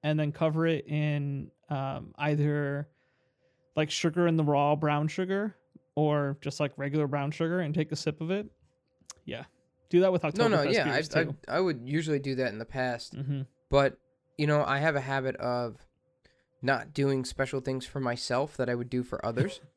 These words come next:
Speaker 1: <laughs> Yeah.
Speaker 2: So if it was Claire drinking it, I would make that nice rim.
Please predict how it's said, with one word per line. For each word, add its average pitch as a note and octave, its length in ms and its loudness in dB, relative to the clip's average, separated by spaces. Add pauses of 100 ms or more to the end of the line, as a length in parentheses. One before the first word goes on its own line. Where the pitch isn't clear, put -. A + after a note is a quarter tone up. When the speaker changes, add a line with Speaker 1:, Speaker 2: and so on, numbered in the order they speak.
Speaker 1:
<laughs> - 0 -
Yeah. D#3 240 -2 (680)
Speaker 2:
So D3 420 4
if C#3+ 300 2
it C3+ 100 2
was C3+ 280 -2
Claire E3+ 320 2
drinking C3 380 -2
it, G2+ 240 -6
I B2+ 120 -2
would B2 160 -4
make A2+ 320 -6
that G#2 240 -4 (180)
nice B2 440 -2
rim. A#2 440 -4